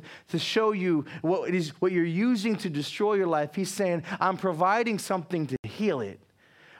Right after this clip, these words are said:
I'm providing something to restore it." And, and I wonder, i-, i-, is there something that maybe, maybe it's a, a lifestyle that's killing you, and,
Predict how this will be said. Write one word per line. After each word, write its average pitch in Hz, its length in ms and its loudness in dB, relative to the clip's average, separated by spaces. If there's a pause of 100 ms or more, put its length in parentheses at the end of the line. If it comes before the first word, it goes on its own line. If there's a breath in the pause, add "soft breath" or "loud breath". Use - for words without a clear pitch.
I'm 180 200 2
providing 202 600 2
something 185 500 -2
to 185 280 0
restore 170 720 -2
it." 110 180 -6
And, 135 240 -4 (500 soft breath)
and 180 80 0
I 208 60 2
wonder, 214 500 0
i-, 131 40 0
i-, 139 340 0
is 139 120 -4
there 160 140 -2
something 185 460 -4
that 151 120 -2
maybe, 156 580 -2
maybe 165 360 0
it's 156 220 -4
a, 131 180 0
a 135 80 2
lifestyle 143 880 0
that's 117 200 -6
killing 156 360 0
you, 117 260 0
and, 110 220 -4